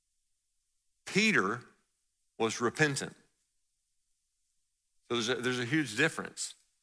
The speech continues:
One is just a feeling of sorrow, but the other is a recognition of truth. This is not true.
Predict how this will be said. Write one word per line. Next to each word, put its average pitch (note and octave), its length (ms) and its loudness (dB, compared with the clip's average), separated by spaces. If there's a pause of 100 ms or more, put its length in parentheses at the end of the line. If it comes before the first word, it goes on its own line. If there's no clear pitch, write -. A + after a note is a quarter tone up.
(420)
One D3+ 340 0
is B2+ 260 -2 (160)
just A#2+ 160 -10
a A#2 40 -6
feeling D3+ 440 0
of A2+ 80 -6
sorrow, C#3 460 0
but G#2 200 -2
the A#2 120 -2
other D3 220 0
is A2+ 400 -4 (360)
a A#2+ 60 -2
recognition A#2 1160 -2 (340)
of - 180 -14
truth. - 640 -8 (1400)
This G#2 220 -6
is A#2+ 100 -10
not C3 260 -4
true. G#2+ 440 -2